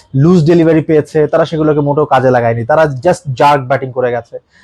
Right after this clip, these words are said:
যার ফলশ্রুতিতে পাওয়ার প্লেতে বাংলাদেশ দলের রান ছিল ঊনত্রিশ। Yes, you heard that right, বাংলাদেশের পাওয়ার প্লেতে রান ছিল ঊনত্রিশ, কোনো উইকেট যায়নি, ভালো কথা। তো যেহেতু আমি পাওয়ার প্লেতে দশ ওভারে ঊনত্রিশ করেছি, আমার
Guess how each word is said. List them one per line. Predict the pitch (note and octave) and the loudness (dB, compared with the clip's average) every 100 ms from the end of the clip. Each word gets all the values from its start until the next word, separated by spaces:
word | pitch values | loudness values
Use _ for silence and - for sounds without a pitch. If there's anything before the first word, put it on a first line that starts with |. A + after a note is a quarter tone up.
| _ - | _ -4
যার | D3 D3+ | -2 0
ফলশ্রুতিতে | - D#3 F3 - F#3 D#3+ E3 | 0 0 0 0 0 0 -2
পাওয়ার | - C#3+ D3+ | 0 0 0
প্লেতে | F3 E3 | -2 -2
বাংলাদেশ | C#3+ C#3 C#3 | -2 0 0
দলের | C#3+ C#3+ | -2 -2
রান | A#2+ C3 | -2 -4
ছিল | B2 C#3 C#3+ - | -4 -6 -6 -6
ঊনত্রিশ। | E3+ F3+ - A#2 A2 - - - - - - - - - - _ _ - - | -6 -6 -8 -12 -12 -16 -18 -20 -20 -20 -20 -20 -20 -20 -20 _ _ -20 -2
Yes, | D#3 | 0
you | C#3+ D3 B2 | 0 -2 -2
heard | B2+ B2 | -2 -2
that | A#2+ | -4
right, | D3 C3 B2 _ - - A2 | -2 -2 -4 _ -20 -20 -6
বাংলাদেশের | B2 C3+ D3+ C#3+ F3 | 0 2 2 0 0
পাওয়ার | C#3+ D3 | 2 2
প্লেতে | D#3+ D#3+ | 0 0
রান | D3 | 0
ছিল | C#3+ - F3 | 0 0 0
ঊনত্রিশ, | E3 F3 A3+ | 0 -2 -4
কোনো | - D3+ | -2 0
উইকেট | C3 C#3 E3 | 2 2 2
যায়নি, | D#3+ D#3+ A#3 | 2 0 0
ভালো | G#3 G#3+ G3+ | -2 0 0
কথা। | G3+ G#3 | 0 -2
তো | G3+ F#3 | -4 -4
যেহেতু | F#3 E3+ F#3 | -4 -2 -2
আমি | D#3 E3 | -2 -2
পাওয়ার | D#3+ E3 F3 | 0 0 0
প্লেতে | G3 G3 | -2 -2
দশ | E3+ E3+ | -2 -2
ওভারে | F3+ F3 F#3 F3 - - - - - | -2 0 0 -2 -10 -20 -20 -20 -4
ঊনত্রিশ | A#3 E4 D#4+ D#4+ | 0 2 2 0
করেছি, | - F#3 D#3 C#4+ | 0 0 0 0
আমার | F#3+ F3+ | 0 -2